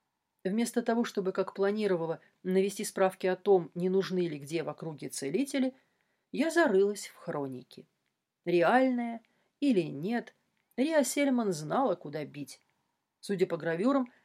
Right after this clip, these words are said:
мне снилась действительно советница прежнего государя. Но это не доказывало ровным счетом ничего. Говорят,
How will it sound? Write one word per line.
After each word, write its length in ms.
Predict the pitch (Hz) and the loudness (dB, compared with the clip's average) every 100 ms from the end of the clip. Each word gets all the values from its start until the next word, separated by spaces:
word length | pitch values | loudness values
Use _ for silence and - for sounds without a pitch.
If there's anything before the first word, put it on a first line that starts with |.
| _ | _
мне 300 | 208 226 240 | 0 2 2
снилась 400 | 240 247 240 208 | 2 0 0 -2
действительно 680 | 170 220 - 220 233 - 147 | -4 -8 -6 -6 -4 -6 -10
советница 640 | - 151 165 196 208 202 | -8 -6 -6 -8 -8 -10
прежнего 520 | - 151 143 156 156 | -8 -8 -10 -10 -10
государя. 600 | 156 165 - 151 151 139 - _ _ _ _ _ _ - | -10 -10 -10 -10 -10 -10 -16 _ _ _ _ _ _ -4
Но 200 | 208 262 | 0 2
это 160 | 277 277 | 2 2
не 120 | 269 | 2
доказывало 600 | 269 294 262 254 247 240 | 4 4 4 6 6 8
ровным 440 | 220 277 285 302 | 6 2 -2 -8
счетом 480 | - - 147 - 180 | -10 -10 -12 -10 -10
ничего. 520 | 156 156 - 147 147 _ _ _ _ _ _ | -10 -12 -12 -14 -16 _ _ _ _ _ _
Говорят, 480 | 220 202 196 196 196 | 0 6 6 6 4